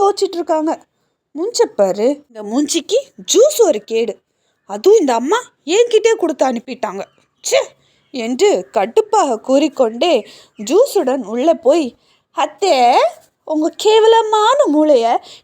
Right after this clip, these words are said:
யூஸ் பண்ணி முடிச்சிட்டீங்கன்னா ஜூஸ் கொஞ்சம் குடிக்கிறீங்களா?" என்று கேட்டாள்.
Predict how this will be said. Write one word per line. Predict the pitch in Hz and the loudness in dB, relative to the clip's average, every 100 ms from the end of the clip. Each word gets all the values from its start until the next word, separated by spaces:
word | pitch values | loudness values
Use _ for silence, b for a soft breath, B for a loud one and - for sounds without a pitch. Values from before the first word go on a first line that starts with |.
| - | 0
யூஸ் | 523 587 | 0 0
பண்ணி | 587 427 | -2 0
முடிச்சிட்டீங்கன்னா | 320 285 - 330 294 269 214 240 370 _ _ | 0 -2 -4 -4 -4 -6 -6 -8 -10 _ _
ஜூஸ் | 226 508 587 | 0 0 2
கொஞ்சம் | 440 320 277 | -2 -2 -2
குடிக்கிறீங்களா?" | 330 359 349 339 392 370 226 _ | -2 -2 -2 -2 0 0 -2 _
என்று | 202 214 285 | -10 -8 -8
கேட்டாள். | - 220 - 202 | -6 -6 -6 -8